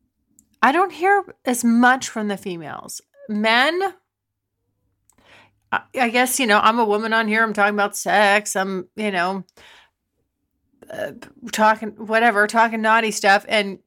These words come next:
men gravitate towards that, or they're gonna be a little more vocal or reach out to you. So the women,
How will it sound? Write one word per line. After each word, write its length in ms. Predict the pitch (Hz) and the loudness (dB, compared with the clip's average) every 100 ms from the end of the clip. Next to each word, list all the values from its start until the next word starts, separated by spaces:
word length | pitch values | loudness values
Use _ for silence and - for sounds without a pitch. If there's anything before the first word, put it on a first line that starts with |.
| - | -10
men 480 | 226 220 226 240 247 | -2 4 4 4 4
gravitate 560 | 226 226 214 233 208 | 6 6 4 0 0
towards 240 | 214 208 208 | 0 -4 0
that, 180 | 202 | 0
or 60 | 190 | 0
they're 120 | 196 | -4
gonna 200 | 196 196 | -4 -4
be 80 | 208 | -2
a 80 | 202 | -2
little 240 | 202 214 | -2 -2
more 200 | 208 202 | 0 -2
vocal 520 | 185 190 190 190 180 185 | 0 0 -2 -4 -6 -4
or 140 | 175 | -4
reach 260 | 180 180 185 | -4 -4 0
out 220 | 170 - | 0 -2
to 120 | - | -10
you. 220 | - - _ _ _ _ _ _ _ _ _ _ _ _ - | -14 -16 _ _ _ _ _ _ _ _ _ _ _ _ -12
So 460 | - 233 220 208 - - | 0 2 4 0 -6 -6
the 160 | 247 | -4
women, 540 | 220 254 277 285 247 | 0 2 2 0 -4